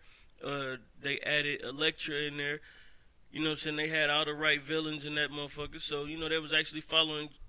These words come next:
the decent storylines, making it worthwhile. They had some great, uh, storylines in it, great writers. So it was a good season. And then they came out with Luke Cage. M-, me personally,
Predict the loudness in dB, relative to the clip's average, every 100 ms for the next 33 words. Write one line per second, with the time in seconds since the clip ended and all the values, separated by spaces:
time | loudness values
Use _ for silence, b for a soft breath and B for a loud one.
0 | -10 -10 -6 -4 -4 -6 -2 0 0 0
1 | -2 -2 -8 -18 -6 -6 -4 -4 -6 -6
2 | -4 -4 -4 -2 0 -2 -2 -2 0 -2
3 | -4 -4 -2 -4 -10 -20 -12 -6 -6 -4
4 | -2 -2 0 -2 -2 -4 -6 -6 -6 0
5 | 0 2 2 2 -4 B B B -6 -4
6 | -4 -6 -4 -4 -2 -2 -4 -6 -12 -12
7 | -6 -4 -2 -2 2 2 4 0 -2 -6
8 | -6 -4 -2 -2 -4 -10 b b b -18
9 | -18 -14 -6 -4 -2 -2 2 2 2 -6
10 | -8